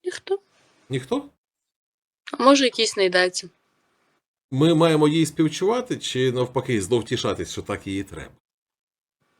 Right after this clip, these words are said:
Speaker 1: Що так їй треба.
Speaker 2: Добре, а мужчині, який взяв її,
Speaker 1: Добре.
Speaker 2: ціляко-
Speaker 1: Чекайте, а яка проблема розлучення була?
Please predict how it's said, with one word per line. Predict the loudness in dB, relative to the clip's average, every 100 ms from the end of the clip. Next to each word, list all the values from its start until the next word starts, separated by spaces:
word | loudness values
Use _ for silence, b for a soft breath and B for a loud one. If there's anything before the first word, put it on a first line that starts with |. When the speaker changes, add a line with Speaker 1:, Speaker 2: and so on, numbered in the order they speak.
| _ _ _
Speaker 1:
Що | -12 -10
так | -8 -8 -10 -14
їй | -16
треба. | -12 -8 -4
Speaker 2:
Добре, | 0 2 2 2
а | 4
мужчині, | 4 2 -4 -4 -4 -4 -4
який | -4 -4 -4 -4
взяв | 0 0 0
її, | -2 0
Speaker 1:
Добре. | 2 4 0 -6 _ _ _
Speaker 2:
ціляко- | -6 0
Speaker 1:
Чекайте, | 4 6 4 2 2
а |
яка | 4 4 2
проблема | 2 4 6 6 2
розлучення | 0 2 0 0 -4 -4
була? | -2 -2